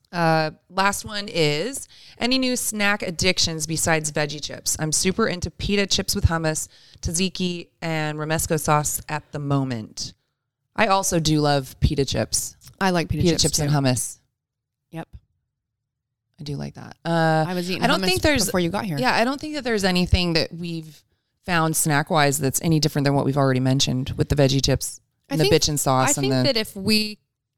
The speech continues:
Speaker 2: didn't care that much about calories,
Speaker 1: Right.
Speaker 2: we probably would adventure and find a lot more snacks.
Speaker 1: Right.
Speaker 2: But until we find,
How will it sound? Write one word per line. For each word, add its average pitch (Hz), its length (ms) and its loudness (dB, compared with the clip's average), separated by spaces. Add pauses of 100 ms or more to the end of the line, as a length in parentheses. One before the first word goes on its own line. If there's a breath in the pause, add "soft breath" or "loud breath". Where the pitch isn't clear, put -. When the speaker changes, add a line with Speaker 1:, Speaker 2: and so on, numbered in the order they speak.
(120)
Speaker 2:
didn't 214 360 -6
care 190 540 -4 (600)
that 180 240 2
much 180 600 0
about 160 680 0 (600)
calories, 190 720 0
Speaker 1:
Right. 147 380 2 (180)
Speaker 2:
we 208 140 2
probably 202 340 2
would 196 340 0 (380)
adventure 175 480 2
and 160 120 2
find 160 200 2
a 160 40 0
lot 156 180 0
more 147 140 2
snacks. 170 460 0
Speaker 1:
Right. 147 100 4
Speaker 2:
But - 220 0 (220)
until 185 380 0
we 196 140 2
find, 190 480 0